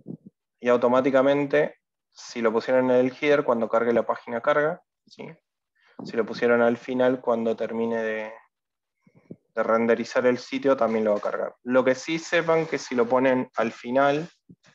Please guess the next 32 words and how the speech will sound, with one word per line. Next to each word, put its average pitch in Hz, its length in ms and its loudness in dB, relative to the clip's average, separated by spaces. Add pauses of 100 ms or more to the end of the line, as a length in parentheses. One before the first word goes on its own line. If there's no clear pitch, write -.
(800)
¿sí? 127 240 -10
Porque 107 260 -4
pueden 113 200 0
tranquilamente 110 540 -2
llamarlo 110 340 0
desde 113 180 2
acá. 131 300 -2 (800)
<clears throat> - 600 -4 (260)
Eh, 113 280 0
si - 280 -6
dentro 139 480 4
del, 127 560 2
de 117 120 2
la 117 80 2
función 123 440 -2
utilizan, 120 560 -4 (120)
si - 180 -12
dentro, 123 260 2
perdón, 117 300 2
de 113 80 2
su 113 220 -8
dom, 123 360 2 (760)
o, 110 200 -6 (460)
perdón, 110 320 2
si - 160 -8
dentro 127 300 4
de 123 60 2
su - 140 -14
página 117 420 -4
utilizan 113 500 -6
alguna 117 240 2
función, 139 520 -4